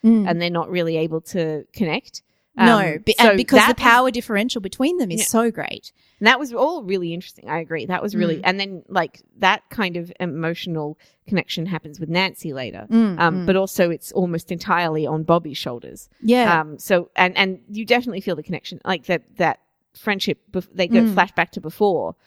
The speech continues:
Speaker 2: and you can see the three of them together and the way
Speaker 1: Yeah.
Speaker 2: that that dynamic works is really, um, interesting and, and sweet and, like, yeah, I, I thought that was great.
Speaker 1: Yeah.
Speaker 2: But yeah, like
Speaker 1: In
Speaker 2: I
Speaker 1: this
Speaker 2: said,
Speaker 1: sort of
Speaker 2: this
Speaker 1: present
Speaker 2: is, a lot of the stuff we're talking about is so early in the film as well.
Speaker 1: Yeah.
Speaker 2: Like, I feel like the
Speaker 1: <laughs>
Speaker 2: last sort of half hour really kind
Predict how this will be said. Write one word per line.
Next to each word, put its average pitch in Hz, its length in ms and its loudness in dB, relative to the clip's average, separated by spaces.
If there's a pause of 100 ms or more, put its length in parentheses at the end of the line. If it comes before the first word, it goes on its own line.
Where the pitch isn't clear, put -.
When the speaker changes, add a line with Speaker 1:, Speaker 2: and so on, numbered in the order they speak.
Speaker 2:
and 156 240 -4
you 165 80 -4
can 165 160 -6
see 170 140 -2
the 160 100 -6
three 226 280 -2
of 196 80 0
them 156 120 -10
together 147 420 -8
and 160 160 -8
the 156 60 -6
way - 100 0
Speaker 1:
Yeah. 160 120 0
Speaker 2:
that 143 100 -8
that 208 200 2
dynamic 135 440 -6
works - 240 -6
is 185 140 -16
really, 190 180 -6 (220)
um, 147 320 -2
interesting 160 420 -8
and, 139 260 -8
and 147 340 -12 (120)
sweet - 400 -4
and, 135 180 -6
like, - 360 -12 (120)
yeah, 180 320 2
I, 156 280 0
I - 20 -2
thought - 220 -8
that - 120 -2
was 165 120 -8
great. 135 320 -6 (280)
Speaker 1:
Yeah. 214 180 4
Speaker 2:
But 214 120 6
yeah, 240 240 4
like 233 140 4
Speaker 1:
In 269 80 6
Speaker 2:
I 277 60 6
Speaker 1:
this 285 60 -2
Speaker 2:
said, 269 60 4
Speaker 1:
sort 320 140 2
of 240 60 -6
Speaker 2:
this - 60 -20
Speaker 1:
present 285 300 2
Speaker 2:
is, 392 160 -2
a 247 80 8
lot 247 180 2
of 339 60 -16
the 403 80 -8
stuff - 240 -4
we're 247 60 0
talking 226 260 -4
about 196 160 2
is 175 80 -10
so 170 220 2
early 156 280 2
in 180 60 -2
the 180 80 -4
film 180 300 -2
as 180 120 -6
well. 196 140 6
Speaker 1:
Yeah. 226 80 8
Speaker 2:
Like, 214 220 0
I 220 80 2
feel 247 180 2
like 302 160 2
the 320 120 4
Speaker 1:
<laughs> 233 140 0
Speaker 2:
last 180 220 0
sort 185 140 -6
of 185 60 -14
half 170 280 2
hour 165 260 2
really 156 260 -2
kind 170 240 -2